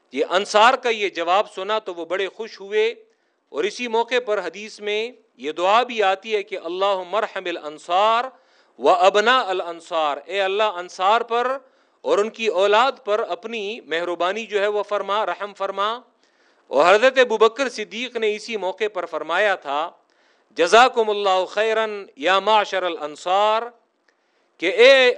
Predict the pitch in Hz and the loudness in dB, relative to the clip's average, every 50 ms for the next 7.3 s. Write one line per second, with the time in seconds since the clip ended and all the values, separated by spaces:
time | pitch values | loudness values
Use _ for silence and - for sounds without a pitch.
0 | - - - 165 190 190 - 208 208 226 247 240 240 226 208 180 151 175 196 220 | -2 -12 -12 -12 -12 -8 -4 0 0 0 0 -2 -4 -8 -10 -8 -6 -4 -2 -2
1 | 226 190 185 190 202 208 202 202 - 226 226 214 196 190 190 208 208 202 202 185 | -2 -2 -4 -2 -2 -2 -2 -2 -4 -8 -8 -6 -8 -6 -6 -6 -8 -8 -8 -10
2 | 160 156 147 147 160 160 165 160 - 202 214 233 220 190 160 151 156 165 175 196 | -10 -10 -8 -4 -4 -4 -4 -4 -4 -4 -4 -2 -2 -4 -6 -6 -8 -8 -8 -8
3 | 208 _ _ _ _ _ _ _ _ _ _ _ - 180 202 220 233 240 233 247 | -10 _ _ _ _ _ _ _ _ _ _ _ -2 2 2 2 2 2 0 0
4 | 262 269 262 247 233 214 208 208 214 240 277 - 240 233 220 220 214 220 233 240 | 0 0 -2 -4 -4 -4 -4 -4 -4 -4 -8 -8 -8 -8 -8 -6 -4 -2 -2 -2
5 | 214 196 196 220 220 220 220 220 214 214 - 220 214 196 185 175 160 _ _ _ | -4 -4 -4 -6 -6 -6 -6 -8 -8 -8 -6 -8 -8 -8 -10 -18 -20 _ _ _
6 | _ _ _ _ _ _ _ _ - 196 208 - 269 262 226 - 208 208 208 240 | _ _ _ _ _ _ _ _ -4 -4 -2 0 -2 -2 -2 0 2 4 4 4
7 | 254 233 247 - 185 185 | 4 4 0 -6 -14 -14